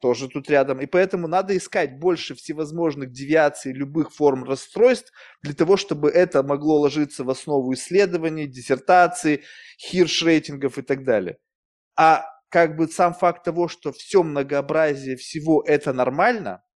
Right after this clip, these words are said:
ну, то есть даже, в принципе, как бы са-, сам факт того, что шизофрения очень распространена, и, вон, не знаю, по какой-то статистике в Америке там что-то там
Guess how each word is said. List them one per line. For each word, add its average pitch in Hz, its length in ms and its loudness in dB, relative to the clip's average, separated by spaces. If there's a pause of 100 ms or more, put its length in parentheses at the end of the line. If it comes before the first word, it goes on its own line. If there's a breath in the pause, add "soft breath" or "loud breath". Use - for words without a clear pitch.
(500)
ну, 165 80 -16
то 202 60 4
есть 160 140 2
даже, 180 300 4
в - 100 -14
принципе, 185 500 -6
как 139 240 -2
бы 139 80 -4
са-, 151 280 -6
сам 151 220 0
факт 151 280 0
того, 156 240 -4
что 123 360 -4
шизофрения 143 800 -4
очень 127 520 -4
распространена, 131 840 -2
и, 113 60 0
вон, 113 180 -12
не 113 80 -14
знаю, 113 320 -8
по 113 100 -16
какой-то - 240 -6
статистике 123 560 -12
в 117 40 -12
Америке 117 360 -8
там 107 120 -20
что-то 113 220 -14
там 101 140 -8